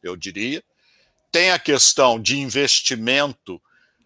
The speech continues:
no adensamento do capital na economia, e, de novo, o Brasil tem tido uma trajetória muito ruim, com uma taxa de formação de capital fixo aí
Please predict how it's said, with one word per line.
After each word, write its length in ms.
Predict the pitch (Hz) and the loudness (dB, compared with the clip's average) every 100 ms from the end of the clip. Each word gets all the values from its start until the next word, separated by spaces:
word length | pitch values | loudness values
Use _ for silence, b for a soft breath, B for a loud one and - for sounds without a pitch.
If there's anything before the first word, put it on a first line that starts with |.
| _ _ | _ _
no 240 | 101 120 123 | -10 2 2
adensamento 1300 | 104 110 156 175 - - 127 101 117 135 127 - 104 | 2 2 2 4 2 4 2 0 0 0 -2 -10 -14
do 160 | 98 | -12
capital 800 | - 117 - - _ 120 120 139 | -4 -2 -2 -8 _ 2 2 2
na 200 | 113 98 | 0 -4
economia, 720 | 98 - 110 101 98 139 185 | -4 -6 -6 -6 -6 -4 -2
e, 100 | 160 | -2
de 160 | 120 117 | -2 -4
novo, 500 | 120 151 160 151 127 | -6 -4 -2 -2 -2
o 40 | |
Brasil 540 | 90 101 92 92 110 107 B B _ | -2 0 0 -2 -4 -6 B B _
tem 200 | 117 110 | -2 -2
tido 420 | - 120 104 98 - b b | -2 -4 -4 -10 -14 b b
uma 280 | - 98 107 | -10 -4 -4
trajetória 800 | - 117 101 98 - 113 107 95 | -2 0 0 -2 0 2 2 0
muito 360 | 95 131 139 110 | -2 -6 -6 -10
ruim, 540 | 98 98 104 127 135 | -10 -8 -4 -4 -6
com 160 | - 95 | -10 -8
uma 220 | 87 82 | -4 -4
taxa 500 | - 104 98 - 98 | -2 0 2 0 -4
de 220 | 85 87 | -6 -10
formação 880 | - 101 90 90 82 - 104 98 92 | -6 -4 -4 -4 -2 0 0 -2 -6
de 100 | 85 | -12
capital 460 | - 90 _ 101 87 | -6 -6 _ -2 0
fixo 560 | - 104 98 - - | -2 -4 -4 -4 -4
aí 260 | 87 95 98 | -4 -6 -6